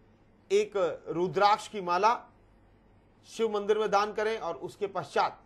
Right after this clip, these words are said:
आपको चाहिए कि आप एक बेल का वृक्ष शिव मंदिर में ही लगाएं, किसी शिवालय में ही लगाएं।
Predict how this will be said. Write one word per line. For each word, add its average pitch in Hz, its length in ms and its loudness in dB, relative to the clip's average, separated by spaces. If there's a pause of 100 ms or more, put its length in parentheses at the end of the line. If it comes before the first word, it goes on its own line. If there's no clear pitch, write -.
(440)
आपको 156 300 -2
चाहिए 175 380 -4
कि 185 180 -10 (100)
आप 185 240 -2
एक 151 180 -8
बेल 220 320 4
का 202 360 2 (220)
वृक्ष 143 400 -6
शिव 226 400 -10
मंदिर 190 340 -8
में 233 120 -2
ही 196 120 0
लगाएं, 160 320 -4
किसी 151 180 -12
शिवालय 170 420 -4
में 196 120 -4
ही 170 100 -6
लगाएं। 127 320 -6